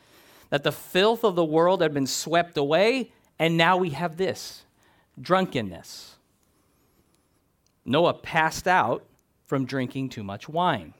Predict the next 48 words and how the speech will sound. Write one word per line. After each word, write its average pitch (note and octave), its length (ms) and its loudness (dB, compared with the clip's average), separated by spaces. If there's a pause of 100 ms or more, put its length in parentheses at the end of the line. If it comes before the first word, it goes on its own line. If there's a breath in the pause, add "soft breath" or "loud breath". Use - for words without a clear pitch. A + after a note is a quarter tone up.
(100)
So D3+ 320 -2
the C#3+ 140 -4
word G3+ 460 0
here, B2+ 340 -4
it C#3 160 -6
shows F3 300 -2
that D#3 80 -8
he C#3 100 -4
went C3 300 -6
back D3+ 400 0
to C3+ 340 -6 (240 soft breath)
farming C#3 640 0
after B2 260 -4
the G#2+ 100 -12
flood. D3+ 300 0
He D3 60 -6
fermented A#2 480 -10
wine, F#3 340 -4
drank B2 300 -10
too - 100 -14
much C3+ 260 -4
of G3+ 80 -8
it. A3+ 240 -4 (1500 soft breath)
God E3 180 4
had C3+ 140 -2
talked G#3 260 2
about E3+ 380 4
he F3 100 -4
would D3+ 140 -2
demand D3+ 340 0
a C3+ 60 2
reckoning G3 580 0
if - 160 -4
there C#3+ 140 -2
was C3 180 -4
the B2 80 -10
shedding C3 460 -4
of G2 160 -14
blood, D#3+ 340 2
but F3 80 -2
he A3 140 -4
said E4 240 -4
nothing D#3 400 -2
about G2+ 280 -12
drinking G2+ 540 -12
wine A#2 480 -8
or F#2 100 -14
intoxication. A#2+ 1080 -10